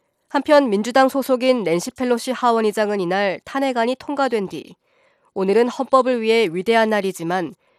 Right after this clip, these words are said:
미국을 위해선 슬픈 날이라고 말했습니다. 백악관은 성명을 내고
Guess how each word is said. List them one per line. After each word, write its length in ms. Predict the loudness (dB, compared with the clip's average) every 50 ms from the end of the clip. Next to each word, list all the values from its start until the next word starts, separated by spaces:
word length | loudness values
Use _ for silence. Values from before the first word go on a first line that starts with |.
| _ _ _ _
미국을 480 | -4 -2 0 0 2 4 4 4 4 4
위해선 460 | 2 0 0 0 -2 -2 0 0 -2
슬픈 340 | -4 -6 -8 -6 -4 -2 0
날이라고 400 | 0 0 -2 -4 -6 -6 -6 -6
말했습니다. 720 | -6 -6 -8 -10 -12 -12 -14 -14 -12 -12 -14 -14 -16 -20 _ _ _ _ _ _ _ _ _ _ _ _ _ _ _ _ _ _ _ _ _ _ _ _ _ _ _ _
백악관은 460 | 0 0 0 2 2 4 4 4 4
성명을 480 | 2 2 0 2 2 4 4 4 4
내고 460 | 2 2 2 2 4 4 2 0 -4